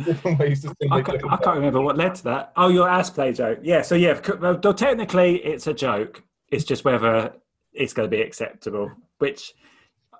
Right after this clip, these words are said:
Speaker 2: depends on your vibe
Speaker 1: Yeah.
Speaker 2: up to that point in the gig.
Speaker 1: Yeah, I'm not, I'm, I'm not a very, you know, blue person or that sort of thing.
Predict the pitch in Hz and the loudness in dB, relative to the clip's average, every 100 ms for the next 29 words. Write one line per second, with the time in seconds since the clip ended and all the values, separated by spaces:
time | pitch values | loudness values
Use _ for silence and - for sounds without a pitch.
0 | - 165 165 170 165 156 147 185 147 113 | -10 -2 0 0 2 2 2 4 4 0
1 | - - - 127 107 98 - _ _ 127 | -6 -14 -6 0 0 -2 -8 _ _ -4
2 | 131 131 127 - 131 123 120 120 120 151 | -4 -4 -8 -2 0 0 -2 -4 -2 0
3 | 135 - - 143 151 151 240 262 240 190 | -2 -4 -8 -4 -4 -2 -2 0 2 2
4 | 190 190 202 165 165 156 151 143 139 135 | 0 0 2 2 4 2 2 -4 -6 -8
5 | 135 135 - 127 123 120 123 123 117 127 | -8 -12 -2 0 0 -2 -4 -4 -4 -4
6 | 120 - 117 110 107 - _ _ - - | -4 -6 -8 -8 -8 -14 _ _ -20 -12
7 | - 113 - 107 - 107 107 | -6 -6 -6 -12 -8 -4 -4